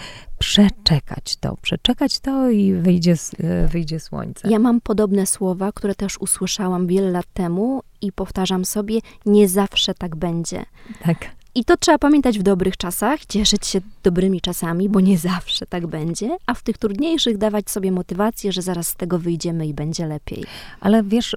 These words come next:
Speaker 1: mm, jak tutaj spotykam się w tych podcastach z moimi gośćmi, to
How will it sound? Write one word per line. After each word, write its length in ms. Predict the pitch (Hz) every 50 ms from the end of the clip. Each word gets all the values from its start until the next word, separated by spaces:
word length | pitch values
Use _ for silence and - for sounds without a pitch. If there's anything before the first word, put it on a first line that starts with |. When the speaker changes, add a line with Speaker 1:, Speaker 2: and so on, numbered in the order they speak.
| - -
Speaker 1:
mm, 240 | 185 190 190 190 185
jak 260 | 185 180 180 - -
tutaj 240 | - 208 196 196 180
spotykam 460 | - - 202 - 220 - 247 233 214
się 140 | - - 185
w 60 | -
tych 120 | - 190 -
podcastach 600 | - - 180 - - 208 196 - - 196 - -
z 40 | -
moimi 540 | 170 170 170 180 180 175 170 170 170 170 165
gośćmi, 560 | - 156 160 160 - - - - 208 226 247 - - - - - - - - - - -
to 680 | - 190 185 180 180 180 180 180 175 175 175 180 185 180